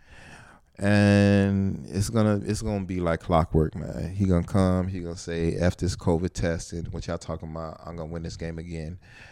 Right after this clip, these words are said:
I'm the best. Uh, forget Tom Brady. <laughs> I'm the best, and I'm gonna go ahead and win this game. Forget the Rams. I'm gonna find a way to win this game." So,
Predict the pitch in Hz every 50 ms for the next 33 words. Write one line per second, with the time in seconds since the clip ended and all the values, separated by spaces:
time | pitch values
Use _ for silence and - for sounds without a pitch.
0 | - _ _ 82 85 87 82 82 85 87 87 85 - - - - - - - -
1 | _ _ _ - - _ _ _ - 85 82 80 80 78 - 87 85 90 87 -
2 | - 92 90 87 80 85 82 82 80 78 80 87 95 - - - - 110 - 95
3 | 92 98 92 87 76 - - 85 85 85 82 80 82 85 85 85 - 82 80 80
4 | 80 82 80 80 78 80 78 80 87 95 82 78 78 80 80 78 78 80 - -
5 | 82 80 78 78 80 85 - - - 82 90 87 - 85 80 82 82 82 80 80
6 | 78 87 90 - - _ _ - - - - _ - 90 85 85 82 - 87 82
7 | 82 80 78 80 82 80 78 78 78 78 80 80 - - 85 82 78 78 76 -
8 | - 87 80 78